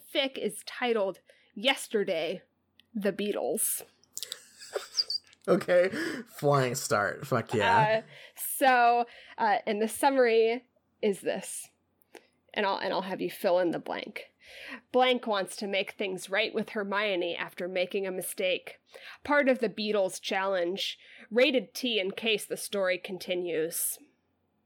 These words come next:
Speaker 2: Oh,
Speaker 1: Uh,
Speaker 2: oh my. Okay.
Speaker 1: uh, I, I,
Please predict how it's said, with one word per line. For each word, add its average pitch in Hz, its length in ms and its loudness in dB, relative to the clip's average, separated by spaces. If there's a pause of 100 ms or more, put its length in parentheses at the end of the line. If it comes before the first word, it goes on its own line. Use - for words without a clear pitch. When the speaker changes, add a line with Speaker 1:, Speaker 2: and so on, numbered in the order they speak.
(1160)
Speaker 2:
Oh, 135 360 4
Speaker 1:
Uh, 170 280 -2
Speaker 2:
oh 151 120 4
my. 127 340 2 (140)
Okay. 123 220 0
Speaker 1:
uh, 196 520 2 (380)
I, 233 320 2
I, 233 180 4